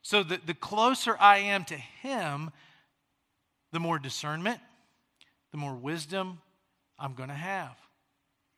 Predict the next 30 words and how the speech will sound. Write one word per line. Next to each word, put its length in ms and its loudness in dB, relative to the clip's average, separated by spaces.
So 140 4
if 100 2
there's 200 2
instability 880 6
in 140 4
relationships 760 4
in 80 0
my 140 8
life, 560 6
that's 180 -2
because 300 2
somebody, 680 8
me 220 2
or 80 2
someone 340 4
else, 500 4
has 160 2
not 340 6
really 300 4
consulted 580 2
the 80 -4
true 380 -4
source 420 -2
of 140 -12
wisdom. 460 -2
So 240 4
anywhere 480 6
in 60 4
my 140 12
life, 600 6